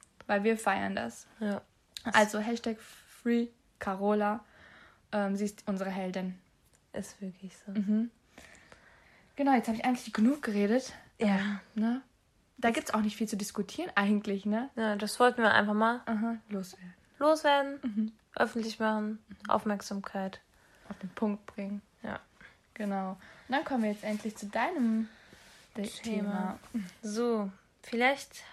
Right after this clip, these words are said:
Speaker 2: hat der eine oder andere das mitbekommen. Bei Instagram ging ein Video rum.
Speaker 1: Wo sonst?
Speaker 2: Ja.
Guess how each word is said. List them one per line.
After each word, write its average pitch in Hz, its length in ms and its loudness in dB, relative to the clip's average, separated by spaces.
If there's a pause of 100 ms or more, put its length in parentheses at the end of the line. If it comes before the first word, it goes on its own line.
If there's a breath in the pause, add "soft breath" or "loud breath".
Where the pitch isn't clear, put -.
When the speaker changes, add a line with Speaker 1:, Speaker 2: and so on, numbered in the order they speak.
Speaker 2:
hat 226 140 -6
der 220 260 0
eine 269 340 4
oder 247 180 4
andere 214 300 0
das 202 220 -8
mitbekommen. 208 640 -6 (520 loud breath)
Bei 226 160 -2
Instagram 202 960 -4 (340 loud breath)
ging 240 220 -4
ein 220 220 2
Video 233 380 -4
rum. 175 180 -8
Speaker 1:
Wo 240 180 8
sonst? 196 760 8
Speaker 2:
Ja. 196 260 0